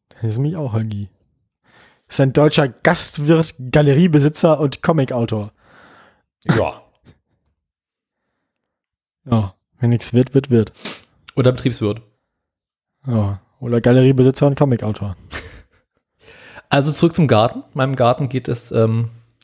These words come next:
Speaker 2: sehr gut. Es hat ja jetzt genug geregnet, das heißt, die Regentonnen sind alle voll.
Speaker 1: Im September achtundachtzig fand das Werner-Rennen im Rahmen des dreitägigen Festivals auf dem schleswig-holsteinischen Flugplatz Hartenholm vor etwa zweihunderttausend Zuschauern tatsächlich statt.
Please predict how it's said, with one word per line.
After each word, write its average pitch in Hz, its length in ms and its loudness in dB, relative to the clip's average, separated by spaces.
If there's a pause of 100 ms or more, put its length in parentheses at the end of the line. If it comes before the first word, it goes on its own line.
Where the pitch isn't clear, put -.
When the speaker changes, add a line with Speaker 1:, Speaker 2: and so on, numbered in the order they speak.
Speaker 2:
sehr 117 220 4
gut. 165 260 -2
Es - 100 -10
hat 143 140 -2
ja 123 60 2
jetzt - 120 -6
genug 127 220 -2
geregnet, 131 440 0
das - 120 -4
heißt, 123 240 0
die - 20 -8
Regentonnen 123 360 0
sind 117 120 0
alle 113 160 2
voll. 110 280 0
Speaker 1:
Im 110 40 6
September 131 580 2
achtundachtzig 127 760 -4
fand 120 220 -4
das 107 220 -2
Werner-Rennen 123 640 2
im 117 140 0
Rahmen 127 320 2
des 117 160 -2
dreitägigen 120 560 0
Festivals 123 600 2
auf 120 120 0
dem 113 120 -2
schleswig-holsteinischen 127 960 0
Flugplatz 135 580 0
Hartenholm 131 680 2
vor 123 180 0
etwa 117 240 -2
zweihunderttausend 123 840 0
Zuschauern 127 400 -4
tatsächlich 135 560 -2
statt. - 300 0